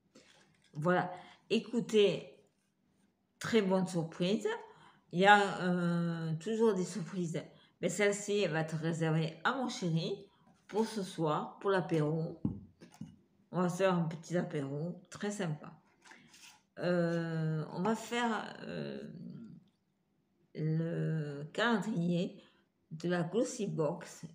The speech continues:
qui est, euh, le calendrier de ma fille. Donc, c'était dans une boîte comme ça. Voilà.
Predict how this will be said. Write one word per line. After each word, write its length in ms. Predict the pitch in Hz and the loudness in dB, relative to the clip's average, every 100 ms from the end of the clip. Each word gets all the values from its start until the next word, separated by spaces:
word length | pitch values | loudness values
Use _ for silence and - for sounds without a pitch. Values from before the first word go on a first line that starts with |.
| _ - | _ -16
qui 300 | - 170 170 | -6 -2 0
est, 200 | - - - _ - | -2 -10 -20 _ -18
euh, 540 | 50 50 - 71 78 64 - - - 107 | -16 -16 -16 -14 -14 -14 -16 -18 -16 -10
le 60 | |
calendrier 520 | 160 165 165 175 190 165 | -4 0 0 0 0 2
de 140 | 151 | 0
ma 160 | 139 147 | -2 -6
fille. 320 | - 196 214 - - - _ - - - - - - - _ | -6 -6 -6 -8 -20 -20 _ -20 -20 -20 -20 -20 -20 -20 _
Donc, 380 | - 180 180 175 160 | -4 -2 -2 -6 -8
c'était 420 | - 175 175 170 | -4 -4 -2 -2
dans 140 | 156 | -2
une 480 | 156 175 170 170 160 | 2 6 6 4 0
boîte 440 | 147 - 170 165 - - - - - _ _ - - - - - - - - | -4 -2 0 0 -6 -10 -10 -14 -16 _ _ -14 -14 -16 -18 -16 -20 -20 -12
comme 280 | - 143 151 | -8 -6 -8
ça. 160 | - - 370 - _ _ _ _ _ _ _ - | -10 -10 -10 -16 _ _ _ _ _ _ _ -12
Voilà. 400 | 139 131 175 | -10 -6 -4